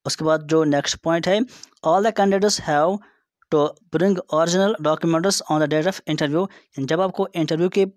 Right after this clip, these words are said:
टाइम पर कॉल किया जाएगा, उसी टाइम आपको ओरिजिनल डॉक्यूमेंट्स लाने होंगे और उस दिन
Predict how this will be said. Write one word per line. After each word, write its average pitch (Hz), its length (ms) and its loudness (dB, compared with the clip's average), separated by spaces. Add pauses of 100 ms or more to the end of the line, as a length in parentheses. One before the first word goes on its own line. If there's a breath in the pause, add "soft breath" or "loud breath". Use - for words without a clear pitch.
(460 soft breath)
टाइम 160 160 2
पर 180 220 -2
कॉल 147 220 2
किया 170 180 2
जाएगा, 170 340 2 (180)
उसी 147 180 -4
टाइम 175 220 0
आपको 180 360 -2 (380 loud breath)
ओरिजिनल 160 320 2
डॉक्यूमेंट्स 175 480 0
लाने 139 340 0
होंगे 180 260 2 (400 loud breath)
और 147 140 0 (100)
उस 202 280 0
दिन 185 260 0